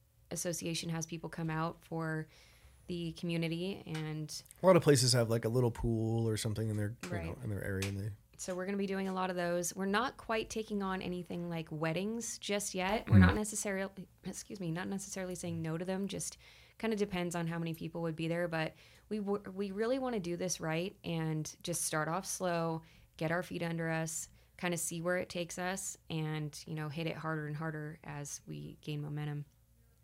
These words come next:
Speaker 2: Well, we've got a, we've been, being in the industry for as long as we have, we have a lot of connections. And so immediately, you know, a friend of mine,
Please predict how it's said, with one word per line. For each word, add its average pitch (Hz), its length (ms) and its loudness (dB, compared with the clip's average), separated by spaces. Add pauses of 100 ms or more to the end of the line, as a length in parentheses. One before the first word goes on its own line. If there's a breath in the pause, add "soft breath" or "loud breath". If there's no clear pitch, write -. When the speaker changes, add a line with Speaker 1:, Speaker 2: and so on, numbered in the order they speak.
(400 loud breath)
Speaker 2:
Well, 156 100 8
we've 202 120 8
got 135 400 10
a, 123 80 2
we've 139 320 4
been, 151 240 8
being 160 160 10
in 131 80 10
the 123 80 6
industry 120 320 4
for 113 140 0
as 107 100 2
long 117 160 4
as 104 80 0
we 110 100 2
have, 110 180 2
we 117 60 2
have 113 120 2
a 117 40 2
lot 120 220 8
of 113 200 0
connections. 117 720 0 (540 soft breath)
And 123 100 4
so 135 160 8
immediately, 127 800 8 (100)
you 110 100 -4
know, 101 120 0
a - 100 0
friend 131 240 4
of 113 120 2
mine, 120 500 4